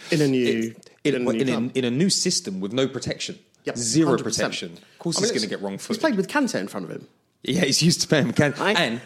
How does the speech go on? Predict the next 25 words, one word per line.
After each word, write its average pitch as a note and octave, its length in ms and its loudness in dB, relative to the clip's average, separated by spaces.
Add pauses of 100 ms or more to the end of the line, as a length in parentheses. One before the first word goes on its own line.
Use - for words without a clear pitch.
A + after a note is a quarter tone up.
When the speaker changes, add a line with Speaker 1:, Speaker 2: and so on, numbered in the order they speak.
(120)
Speaker 2:
with A2+ 120 -6
John C#3 180 2
Terry B2+ 200 0
next - 200 -4
to G#2+ 100 -8
him. E2 80 -16 (300)
Speaker 1:
Yeah. A#3 100 0 (1200)
And D#3+ 120 4
when F3+ 80 4
you've F#3 300 2
got, E3+ 440 0
you D#3+ 80 -2
know, G#2+ 240 0 (280)
the C3 80 0
equivalent B2 540 -2
of A2+ 460 -4 (300)
probably A#2 800 -2 (320)
a C3 60 -4
championship A#2 880 -4 (720)
couple - 240 -6
of F#2+ 60 -12
players. A2 420 -8 (1080)
Speaker 2:
Yep. G#2 300 -4 (640)
Speaker 1:
You - 100 -4
know, - 140 -8